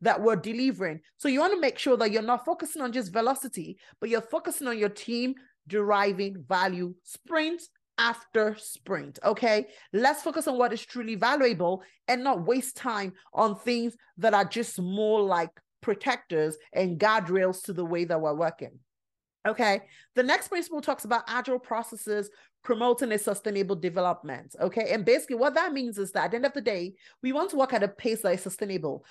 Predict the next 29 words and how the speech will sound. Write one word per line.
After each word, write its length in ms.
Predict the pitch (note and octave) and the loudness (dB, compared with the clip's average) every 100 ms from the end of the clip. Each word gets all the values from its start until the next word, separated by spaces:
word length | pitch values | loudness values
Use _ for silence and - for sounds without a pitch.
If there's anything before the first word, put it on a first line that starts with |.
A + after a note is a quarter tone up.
| - - | -12 -2
We 120 | C4 | 2
don't 180 | D#4+ C4 | 4 4
want 220 | B3 B3 | 2 -2
team 260 | C4+ C#4 | -4 -2
members 420 | A#3 A3+ A3 G#3+ - | 0 2 2 0 -2
who 240 | G#3+ G#3 | -4 0
are, 320 | F#3+ F#3 F3 - _ - | 2 2 0 -6 _ -8
you 160 | G3+ | 0
know, 80 | G3 | 2
working 380 | F#3 G3+ - G3 | 4 2 2 2
around 240 | G3+ F3+ | 2 0
the 80 | F3+ | -4
clock, 420 | - G3+ F#3 F#3 | 0 0 2 0
working 240 | F3 - E3 | -6 -6 -10
at 180 | D3+ | -6
night, 320 | A#3 B3+ A#3 G3 | -2 0 2 2
working 260 | G3+ G#3 | 0 -2
at 100 | D3 | -4
weekends, 500 | G3 A3+ B3 G3+ G3 | -4 -4 -2 -2 -2
and 140 | E3+ F#3+ | 0 2
they 60 | |
don't 160 | G#3 G#3 | 2 2
have 120 | F#3+ | 0
a 60 | F#3 | 0
life 240 | F3+ F#3 | -2 -2
outside 280 | - F3+ F3 | -4 -4 -2
of 100 | E3 | -2
that 180 | F3+ D#3 | 0 0
work. 280 | D#3+ C3+ | 0 -2